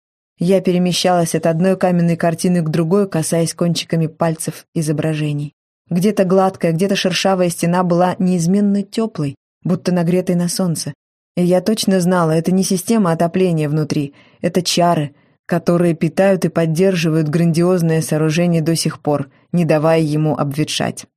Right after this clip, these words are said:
Сколько сил нужно было вложить, чтобы создать такой запас прочности? Как создать саму крепость, я даже не думала, так как слово "невозможно" первым приходило на ум.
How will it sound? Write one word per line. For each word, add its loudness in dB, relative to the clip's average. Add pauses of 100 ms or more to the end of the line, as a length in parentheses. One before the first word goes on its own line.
(120)
Сколько -2
сил 2
нужно 2
было 2
вложить, 0
чтобы 0
создать 0
такой 0
запас 0
прочности? -4 (580)
Как 0
создать 0
саму 0
крепость, -2
я 0
даже 0
не 0
думала, -2 (340)
так -2
как -2
слово 2
"невозможно" 0 (360)
первым 0
приходило -2
на -2
ум. -4